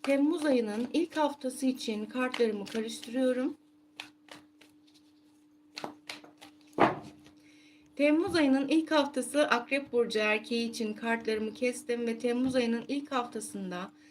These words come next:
sevgili Akrep Burcu erkeğini neler bekliyor? Şimdiki zaman, aşk hayatı, şu anki duyguları, hisleri, meslek yaşantısındaki beklentileri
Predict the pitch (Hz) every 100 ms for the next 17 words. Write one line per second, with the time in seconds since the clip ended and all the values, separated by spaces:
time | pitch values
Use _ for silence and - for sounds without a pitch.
0 | - - - - 359 294 247 233 285 285
1 | 320 - 262 233 240 240 233 247 247 262
2 | 339 339 277 208 196 - 185 170 170 190
3 | - - - _ - 403 427 370 339 311
4 | 294 285 285 285 320 - 320 294 254 233
5 | 233 208 208 - 262 254 254 254 247 247
6 | 226 240 226 233 226 240 233 233 233 226
7 | 226 226 226 226 254 254 247 262 240 247
8 | 240 247 240 240 226 233 233 240 240 240
9 | 233 226 262